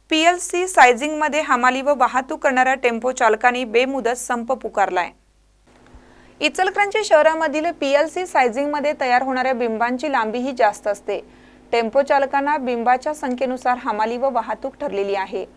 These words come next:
मुळातच व्यावसायिक स्पर्धेमुळे सदरचे वाहतुकीचे दर हे अत्यल्प आहेत, तरी यंत्रमाग व्यवसाय हा शहरामध्ये सर्वत्र विखुरलाय.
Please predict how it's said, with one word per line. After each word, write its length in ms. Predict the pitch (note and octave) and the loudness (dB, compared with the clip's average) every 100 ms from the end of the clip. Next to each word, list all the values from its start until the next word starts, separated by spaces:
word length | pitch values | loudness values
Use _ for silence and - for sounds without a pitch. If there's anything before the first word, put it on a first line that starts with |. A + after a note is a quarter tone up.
| - - - - | -20 -20 -20 -6
मुळातच 580 | C4 D4+ F4 F#4 E4 D#4+ | 2 4 2 2 0 0
व्यावसायिक 560 | B3 B3+ A#3+ B3 E4 | 2 2 2 -2 -4
स्पर्धेमुळे 720 | - - D4 B3+ C4 C4+ A#3+ G#3 - - - | -4 0 0 2 0 0 -2 -4 -8 -20 -20
सदरचे 440 | - D4 E4 E4+ F#4 | -2 2 2 2 -4
वाहतुकीचे 720 | F4 B3 C4+ D#4 D#4+ D#4+ E4+ | -2 -2 -2 -4 -6 -4 0
दर 180 | C4+ B3+ | 0 0
हे 160 | B3+ | 0
अत्यल्प 520 | C#4 B3 - A#3 G#3+ G#3+ | -2 -4 -2 -2 0 0
आहेत, 280 | G#3 G#3+ G3 - - - - | 0 -2 -10 -14 -20 -20 -4
तरी 200 | C4 C4 | -2 0
यंत्रमाग 560 | B3 A#3+ D4 D#4 E4+ D#4+ | -2 -2 -4 -4 -6 0
व्यवसाय 380 | A#3+ A3+ B3 | 0 0 -2
हा 160 | C4 C4 | -4 -6
शहरामध्ये 560 | C#4+ B3 A#3 A#3 A#3+ A3 | -4 -2 -2 -2 -2 -4
सर्वत्र 460 | - A#3 A#3 A#3+ C#4+ | -2 -2 -2 -4 -4
विखुरलाय. 560 | A3+ - F4 F#3+ F#3 | -4 -4 -4 -2 -2